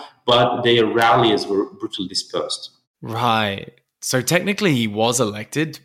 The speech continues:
Speaker 2: but it wasn't really a free and fair election that we might recognize in the West.
Speaker 1: Yes, yes, exactly. And, you know, um, ever since, uh, Ilham Aliyev has been in power,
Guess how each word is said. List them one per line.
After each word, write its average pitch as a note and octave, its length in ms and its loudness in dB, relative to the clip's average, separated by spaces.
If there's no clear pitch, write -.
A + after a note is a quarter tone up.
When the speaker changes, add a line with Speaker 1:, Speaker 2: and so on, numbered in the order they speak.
Speaker 2:
but A#2+ 120 -2
it A2 140 -4
wasn't A2+ 420 -2
really G#2 260 -4
a G2 60 -8
free G#2+ 320 -4
and G#2 160 -8
fair G2+ 260 -2
election G#2 560 -8
that A2 100 -10
we G#2+ 120 -8
might G#2 260 -6
recognize G2+ 560 -10
in G2 100 -10
the G2 80 -12
West. - 520 -10
Speaker 1:
Yes, - 800 0
yes, G#2+ 380 -2
exactly. G#2 500 -4
And, C3 220 0
you C#3+ 180 -2
know, D3 280 2
um, B2 340 0
ever D#3 200 4
since, - 840 -2
uh, A2+ 380 0
Ilham A#2+ 260 -2
Aliyev A#2 300 2
has A2 360 -2
been A2+ 160 -4
in G2+ 140 -6
power, B2+ 520 -2